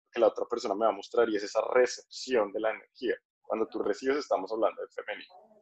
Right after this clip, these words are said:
Estamos hablando de, eh, yo quiero recibir esa información o quiero recibir esa, esa proyección para saber yo cómo actuar.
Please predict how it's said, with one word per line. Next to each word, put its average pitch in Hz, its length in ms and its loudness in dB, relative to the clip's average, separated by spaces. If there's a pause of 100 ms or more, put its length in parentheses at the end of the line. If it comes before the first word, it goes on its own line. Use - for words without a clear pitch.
(220)
Estamos 104 360 0
hablando 107 320 0
de, 110 260 4 (380)
eh, 101 420 6
yo 104 100 -10
quiero 113 220 6
recibir 120 360 4
esa 113 180 4
información 131 720 0
o 120 80 -2
quiero 110 220 -2
recibir 117 480 -4 (140)
esa, 110 280 -4 (640)
esa - 240 -14
proyección 120 440 -4
para 110 140 -2
saber 107 320 4
yo 101 120 -6
cómo 110 200 0
actuar. 110 320 4